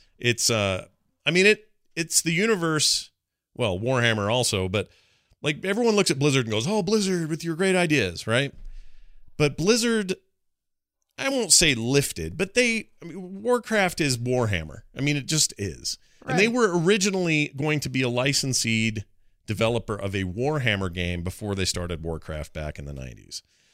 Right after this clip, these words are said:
Speaker 1: And they
Speaker 2: Yeah.
Speaker 1: did that because they thought, "Well, well, this is a good license. We all love it here. Let's make a game based on that." And then they thought, "Why don't we just do our own and make up our own world?" And kinda, it'll be sorta like that, but it won't be,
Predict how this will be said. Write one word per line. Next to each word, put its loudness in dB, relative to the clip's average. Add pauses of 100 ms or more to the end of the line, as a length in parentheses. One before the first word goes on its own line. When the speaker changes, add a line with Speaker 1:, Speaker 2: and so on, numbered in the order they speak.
(240)
Speaker 1:
And -2
they 4
Speaker 2:
Yeah. 0
Speaker 1:
did 4
that 2
because 0
they 0
thought, 0
"Well, 0
well, -2
this -2
is 2
a -4
good -2
license. 0
We 2
all 2
love -2
it -8
here. -4
Let's -6
make -6
a -12
game -8
based -6
on -6
that." -12 (260)
And -4
then 0
they 2
thought, -2
"Why 2
don't -4
we -2
just -2
do 0
our 0
own 0
and -2
make 0
up -6
our -4
own -2
world?" -8
And -8
kinda, -6
it'll -6
be -4
sorta 0
like -2
that, -2
but -6
it -4
won't -4
be, -2